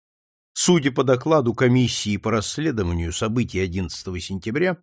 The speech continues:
авиационный керосин внезапно расплавил стальные корпуса башен-близнецов в микроскопический летучий стальной порошок.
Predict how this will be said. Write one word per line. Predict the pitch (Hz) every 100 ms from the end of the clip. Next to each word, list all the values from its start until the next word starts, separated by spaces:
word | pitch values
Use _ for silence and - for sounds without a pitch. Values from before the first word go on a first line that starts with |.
| _ _ _ _ _ _ _ _ _ _ _ _
авиационный | 123 151 156 - 214 220 196
керосин | 165 165 180 - 226 220
внезапно | 175 185 151 202 190 196 185 175
расплавил | 165 156 - 170 135 113 110
стальные | - 131 127 123 113 85
корпуса | 117 - 123 - 107
башен-близнецов | 80 104 - 92 90 92 95 135 127 247 - _ _ _
в | 113
микроскопический | 156 156 175 135 165 131 202 - 160 - 156
летучий | 131 123 190 151 - 131
стальной | - 143 135 143 131
порошок. | 131 123 - - -